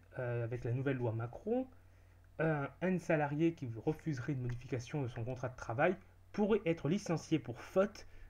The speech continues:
suite à ça et donc, euh, ben, avec quasiment rien au niveau indemnité. Donc là aussi, c'est une logique de faciliter les licenciements. Alors, est-ce que cette logique tient la route ?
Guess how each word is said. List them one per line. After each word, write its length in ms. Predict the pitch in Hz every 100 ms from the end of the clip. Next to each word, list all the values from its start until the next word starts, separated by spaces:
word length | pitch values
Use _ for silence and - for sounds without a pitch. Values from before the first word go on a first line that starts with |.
| -
suite 220 | - 180 143
à 60 |
ça 180 | 117 196
et 60 | 147
donc, 300 | 165 185 131
euh, 40 |
ben, 180 | 117 120
avec 300 | 117 139 -
quasiment 360 | 139 127 127
rien 280 | 110 143 156
au 40 | 131
niveau 280 | 120 147 139 -
indemnité. 600 | 139 135 131 117 - - - - - - -
Donc 160 | 123 143
là 120 | 143
aussi, 260 | 135 -
c'est 140 | 208 135
une 80 | 127
logique 240 | 123 185
de 100 | 135
faciliter 540 | - 156 - 120 208
les 80 | 160
licenciements. 640 | 135 139 190 170 131 117 - - - - - - - - - - 185
Alors, 440 | 208 247 240 - - - - - - - - - - - -
est-ce 260 | 190 202 -
que 160 | 226
cette 280 | 220 151 -
logique 540 | 156 135 151 190 - - - -
tient 220 | 220 170
la 100 | 110
route ? 400 | 104 101 -